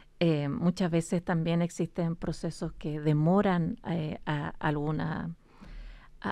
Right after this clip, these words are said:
algunas demandas y genera tensiones también en nuestro usuario. Eh, y, y yo creo que es una relación que es como,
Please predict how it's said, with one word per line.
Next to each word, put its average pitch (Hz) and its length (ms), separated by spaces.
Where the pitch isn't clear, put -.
algunas 175 460
demandas 170 760
y 220 140
genera 247 360
tensiones 277 520
también 240 300
en 220 120
nuestro 214 260
usuario. 175 560
Eh, 185 640
y, 214 360
y 202 80
yo 254 140
creo 285 240
que 277 100
es 269 60
una 294 200
relación 269 540
que 269 280
es 254 80
como, 262 640